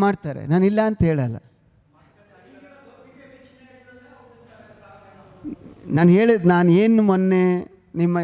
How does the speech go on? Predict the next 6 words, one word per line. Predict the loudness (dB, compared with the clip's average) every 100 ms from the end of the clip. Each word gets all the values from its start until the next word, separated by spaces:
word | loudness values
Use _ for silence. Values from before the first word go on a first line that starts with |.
| -4
ಯಾರು | -6 -10 -16
ರಮೇಶ್ | -16 -16 -18 -18
ಉತ್ತಪ್ಪ | -8 -6 -2 0
ಬರೆದಿದ್ದಾರೆ, | 2 2 2 0 0 -4 -8 _ -20 _ _ _ _ _
ಅದಷ್ಟು | 0 2 2 0 0 2
ನಿಜ. | 4